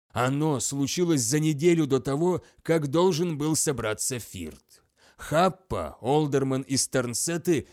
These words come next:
написал, что сорок датских кораблей появились у тамошних берегов и что он не осмелится увести фирт, когда над его землями нависла такая угроза.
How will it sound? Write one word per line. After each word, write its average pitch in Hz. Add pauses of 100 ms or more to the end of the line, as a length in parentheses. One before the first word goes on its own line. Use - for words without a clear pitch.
(100)
написал, 156
что -
сорок 143
датских 139
кораблей 143 (200)
появились 180
у 165
тамошних 165
берегов 147 (160)
и 151
что 156
он 143
не 143
осмелится 170
увести 147
фирт, 185 (160)
когда 147
над 139
его 139
землями 127
нависла 143
такая 110
угроза. 92